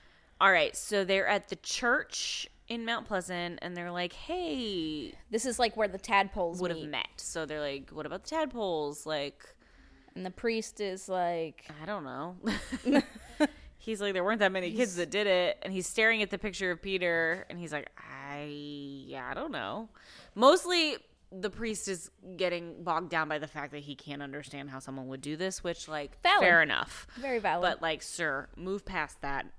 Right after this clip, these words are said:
Speaker 1: and help. <laughs>
Speaker 2: Um, he says, "We don't have records, but there might be a photo of the tadpoles."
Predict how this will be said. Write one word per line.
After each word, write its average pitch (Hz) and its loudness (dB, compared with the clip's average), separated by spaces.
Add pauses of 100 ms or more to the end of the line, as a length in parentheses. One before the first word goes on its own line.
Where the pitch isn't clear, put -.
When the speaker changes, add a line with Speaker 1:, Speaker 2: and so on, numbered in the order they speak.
(220)
Speaker 1:
and 151 -10
help. 135 -8 (120)
<laughs> - -4 (640)
Speaker 2:
Um, 190 0
he 240 -6
says, 226 4
"We 220 0
don't 240 2
have 277 0
records, 214 2
but 190 -2
there 190 -2
might 196 0
be 208 -2
a 196 4
photo 269 6 (380)
of 196 8
the 208 -2
tadpoles." - -4